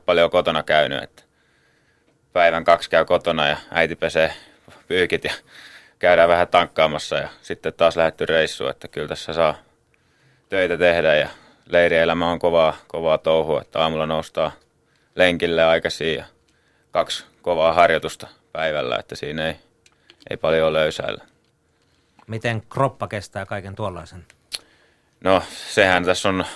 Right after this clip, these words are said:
Speaker 1: meillä suomalaisilla painilla varsinkin ollut se vaikein, vaikein osa-alue, että itselläkin on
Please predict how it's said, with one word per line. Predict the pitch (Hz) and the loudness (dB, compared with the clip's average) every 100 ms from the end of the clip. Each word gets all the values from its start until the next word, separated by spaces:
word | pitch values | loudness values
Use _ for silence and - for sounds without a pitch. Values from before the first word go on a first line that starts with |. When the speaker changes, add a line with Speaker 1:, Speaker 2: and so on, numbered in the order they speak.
| - | -6
Speaker 1:
meillä | 87 87 | 0 2
suomalaisilla | 92 85 85 80 78 | 2 2 2 -2 -2
painilla | 80 78 76 78 | -2 -2 0 2
varsinkin | 82 78 71 | 2 0 -6
ollut | 76 71 | -6 -6
se | 76 76 | -6 0
vaikein, | 80 80 69 - - _ - | 0 2 -2 -2 -8 _ 0
vaikein | 90 78 76 | 2 2 -2
osa-alue, | 78 67 65 57 50 | -2 -2 -4 -2 -4
että | 50 _ - - _ _ _ _ - | -4 _ -20 -20 _ _ _ _ -12
itselläkin | - 82 80 - 85 | 0 2 2 0 0
on | 80 | 0